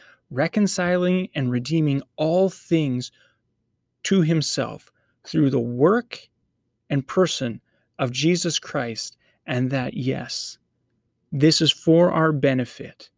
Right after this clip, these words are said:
a free gift for us. So I want to challenge you.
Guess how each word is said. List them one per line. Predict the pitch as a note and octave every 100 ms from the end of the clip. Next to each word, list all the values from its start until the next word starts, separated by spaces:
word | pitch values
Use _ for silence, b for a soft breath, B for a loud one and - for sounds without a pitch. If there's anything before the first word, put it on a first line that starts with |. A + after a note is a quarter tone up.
| _ _ -
a | C3
free | - - - F3+ E3+
gift | D3+ C#3 A2+ - - - _ _ _ _ _
for | _ - C#3+ B2+
us. | A#2+ - - - _ _ _ _ _ _ _ _ _ _ _ _ _ -
So | - A3+
I |
want | C4 C#4
to | F#3+
challenge | - D#3+ C#3 B2 G#2
you. | - C3